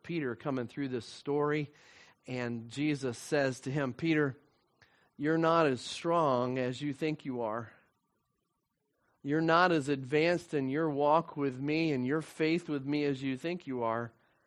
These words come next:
Peter says, Lord, I'll follow you we could go to other chapters and we could compare his testimony and his story. And he said, "Lord, the, everybody else is gonna run away. I won't. I'm willing to die for you." And,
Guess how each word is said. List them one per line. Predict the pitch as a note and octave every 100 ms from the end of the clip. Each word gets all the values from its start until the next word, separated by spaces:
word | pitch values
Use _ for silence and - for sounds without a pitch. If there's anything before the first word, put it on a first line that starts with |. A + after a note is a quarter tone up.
| _ _ _ _ _ _ _ -
Peter | F3+ D3+
says, | C#3 C#3+
Lord, | D3+ E3+ E3
I'll | C#3 A3
follow | - - D3 D3+
you | C#3+ E3 G#3+ - _ _ _ _ _ _ _ _ _
we | F3
could | F#3 A#3+ G#3
go | F3+
to | E3+
other | C#3+ F#3+ F#3
chapters | C#3+ F3+ F#3 - D3+ C3+
and | D3
we | D#3+
could | D3+ -
compare | D#3 - F3+ F3
his | E3+ D3
testimony | - F3 D#3+ - E3 D#3 D3
and | C3+
his | D3+ C#3
story. | - E3 D3+
And | D3+
he |
said, | D3 D#3+
"Lord, | D#3+ G3+ G#3 G3 - - - _
the, | E3+ G3+ -
everybody | G#3+ B3+ C#4 A3 A#3+ A#3
else | B3 B3+
is | A#3+ F#3
gonna | A#3 A3
run | G#3 A3+
away. | A3+ A3+ B3 A3+ E3+ - _ _ _ _ _ _ _ _ _
I | A#2+ D#3
won't. | E3+ C#3+ E3 - _ _ _ _ _ _ _ _ _
I'm | D#3 F3+
willing | G3+ F#3 F3 E3+
to |
die | D#3 F3 G#3+
for | A3 C#3+
you." | A#2+ A2+
And, | A2